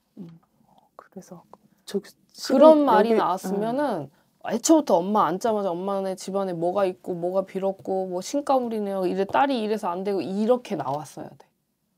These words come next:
Speaker 1: 근데 아니잖아.
Speaker 2: 실은 걔 때문에 온 거거든요.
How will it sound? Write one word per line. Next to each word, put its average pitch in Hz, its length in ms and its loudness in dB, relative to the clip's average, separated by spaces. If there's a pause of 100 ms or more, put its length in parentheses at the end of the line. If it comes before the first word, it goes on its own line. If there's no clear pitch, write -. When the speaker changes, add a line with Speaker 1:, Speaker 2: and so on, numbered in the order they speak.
(600)
Speaker 1:
근데 175 140 -6
아니잖아. 151 420 -12 (1000)
Speaker 2:
실은 226 420 -8
걔 165 120 -6
때문에 214 320 4
온 147 120 -8
거거든요. 147 580 -12